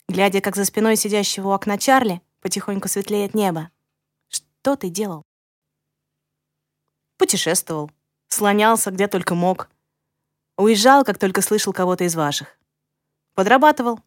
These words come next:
Мыл полы и посуду, разносил письма, тяжести таскал. И играл на улице, да? Нет,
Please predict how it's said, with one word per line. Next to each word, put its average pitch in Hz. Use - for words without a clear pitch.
Мыл 311
полы 185
и 160
посуду, 165
разносил 180
письма, 196
тяжести 175
таскал. 156
И 190
играл 190
на 190
улице, 285
да? 202
Нет, 196